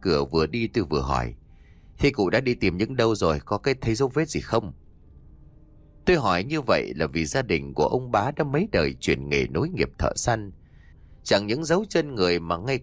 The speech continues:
cả chân thú, chỉ cần nhìn qua ông cụ và các con đều biết được đó là loại nào, con đực hay con cái. Nhưng khi tôi quay sang thì ông cụ Bá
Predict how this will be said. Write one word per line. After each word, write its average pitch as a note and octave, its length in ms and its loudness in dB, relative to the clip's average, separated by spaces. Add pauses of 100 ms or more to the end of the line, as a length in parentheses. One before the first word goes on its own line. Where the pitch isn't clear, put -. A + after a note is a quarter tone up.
cả C2 240 2
chân A#2+ 220 -2
thú, C3 340 0 (440)
chỉ G#2+ 180 2
cần F#2+ 280 0
nhìn F#2 260 -2
qua C#3 280 0
ông C#3 200 -2
cụ D#2 340 0
và D2+ 80 2
các D#3+ 240 -4
con A#2+ 260 -2
đều D2 180 2
biết - 320 -4
được F#2+ 260 0
đó F2+ 280 0
là E2+ 80 -2
loại C2+ 260 -2
nào, B1+ 360 -4 (180)
con C3 220 0
đực - 180 0
hay A#2+ 180 -4
con G2+ 200 -2
cái. G#2+ 340 -2 (1000)
Nhưng E3+ 320 0
khi E3 140 2
tôi D#3 160 0
quay D3+ 240 0
sang C#3+ 400 -4
thì E2+ 120 0
ông B2 320 -2
cụ D2 180 0
Bá E2 180 2